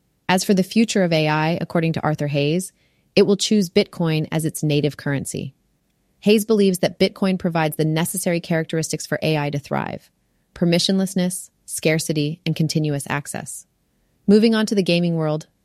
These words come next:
Splinterlands co-founder Matt Rosen discusses the game's evolution over the past five years and dismisses fears, uncertainties, and doubts surrounding crypto.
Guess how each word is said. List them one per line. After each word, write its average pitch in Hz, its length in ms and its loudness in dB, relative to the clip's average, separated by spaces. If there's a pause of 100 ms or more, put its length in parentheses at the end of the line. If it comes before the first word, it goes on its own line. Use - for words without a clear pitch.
Splinterlands 214 680 0
co-founder 175 480 0
Matt 156 260 -2
Rosen 156 480 -2
discusses 185 480 -2
the 185 80 -2
game's 170 300 -2
evolution 160 560 -2
over 151 140 -4
the 156 80 -2
past 160 320 -6
five 151 220 -4
years 151 280 -4
and 160 140 -2
dismisses 165 520 -4
fears, 185 640 -2
uncertainties, 170 680 -2
and 160 160 -2
doubts 156 300 -2
surrounding 151 420 -4
crypto. - 480 -8